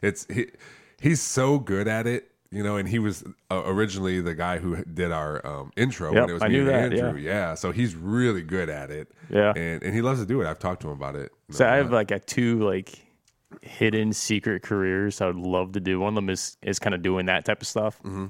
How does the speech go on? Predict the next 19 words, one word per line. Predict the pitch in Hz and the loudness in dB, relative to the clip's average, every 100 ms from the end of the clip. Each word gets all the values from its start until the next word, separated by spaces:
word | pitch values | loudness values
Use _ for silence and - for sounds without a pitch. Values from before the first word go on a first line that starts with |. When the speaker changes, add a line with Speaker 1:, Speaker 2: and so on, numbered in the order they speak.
| - | -2
Speaker 2:
That's | 131 | 2
why | 113 | 2
I | 98 | 2
loved, | 95 95 | 0 0
like, | 90 95 | 0 0
announcing | 92 92 95 107 | 0 0 -2 -2
the | 95 | -4
junior | 101 98 95 | -2 0 0
high | 90 | 0
track | 104 92 90 | 2 0 0
meets | 98 95 98 101 | -2 -2 -2 -2
and | 92 | 0
all | 90 | 2
Speaker 1:
Oh, | 95 | 2
Speaker 2:
those, | 90 | 2
Speaker 1:
yeah. | 87 | 0
Speaker 2:
all | 95 | 0
those | 92 | 0
things. | 107 98 | -2 -4